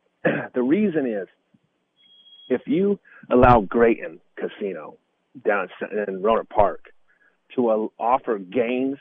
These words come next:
that we can't offer because we can't afford the manpower to be able to fill these positions, and it's just not as profitable to us, it'll be more like Las Vegas style. And now it's even harder for us to compete.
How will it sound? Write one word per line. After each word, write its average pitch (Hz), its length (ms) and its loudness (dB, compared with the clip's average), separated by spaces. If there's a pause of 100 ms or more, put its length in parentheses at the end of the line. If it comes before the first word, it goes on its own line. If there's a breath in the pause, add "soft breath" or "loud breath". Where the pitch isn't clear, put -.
(200)
that 101 160 -6
we 117 120 -2
can't - 280 -6
offer 127 420 -2 (140)
because 110 340 -4
we 104 80 -10
can't 113 320 -6
afford 110 380 0
the 92 340 0 (380 soft breath)
manpower 110 760 2
to 101 60 -10
be 95 140 -10
able 95 220 -4
to 90 120 -16 (120)
fill 110 120 -4
these 101 180 -10
positions, 123 480 -4 (640 soft breath)
and 113 180 2
it's 104 140 -6
just - 180 -4
not 98 160 -2
as 92 80 -6 (100)
profitable 113 560 0
to 131 140 0
us, 135 100 0 (320)
it'll 147 140 6
be 156 80 2
more 143 220 4
like 135 200 -2
Las 120 180 0
Vegas 110 360 -8
style. 87 340 -10 (120)
And 117 160 -4
now 175 260 -2
it's - 100 -8
even 117 200 -4
harder 113 400 -2
for 92 120 -4
us - 100 -10
to - 40 -20
compete. 82 480 -16